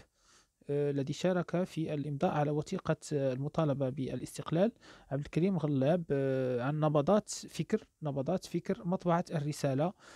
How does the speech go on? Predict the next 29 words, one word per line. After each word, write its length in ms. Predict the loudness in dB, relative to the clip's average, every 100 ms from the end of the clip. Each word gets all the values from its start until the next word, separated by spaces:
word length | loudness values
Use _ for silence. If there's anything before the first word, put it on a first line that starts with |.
| -14 -4
آه، 80 | -2
طبع 320 | 0 2 2
سنة 220 | 2 -2 -2
ألف 140 | -4
وتسعمائة 420 | -4 -4 -2 0
وأربعة 640 | 0 -2 0 0 2 2 0 -4 -4 -2
وستين. 800 | -2 -2 -6 -8 -6 -4 -4 -6 _ _ _ _ _ _ -20 -20 -20 _ -6
إذن 160 | -4
هذا 300 | 0 0 2
هو 440 | 0 0 0 0 -2
النص 520 | -6 -6 -6 -10 -6
لعبد 340 | -2 -2 -2 -6
الكريم 260 | -6 -4
غلاب، 320 | -4 -2 -2 -2
يعني 160 | -4
يوضح 380 | -6 -6 -10 -8
لنا 200 | -6 -6
فيه 560 | -8 -8 -8 -6 -4 -4
يعني 320 | -6 -6 -6 -2
ظروف، 400 | 0 0 -2 -2 -2 -2 -6 -18 -20 -8
آه، 720 | -2 -2 -2 -4 -6 -6 -8
كتابة 540 | -8 -6 -2 0 -2 -6 -6
عريضة 640 | -4 -2 0 0 0 0 -4 -4
المطالبة 460 | -6 -2 0 0
بالاستقلال 640 | -2 -4 -8 -10 -2 0 -2
حداش 320 | -4 -8 -6
يناير. 260 | -4 -2 -2
على 120 | -2
فكرة 380 | -2 2 2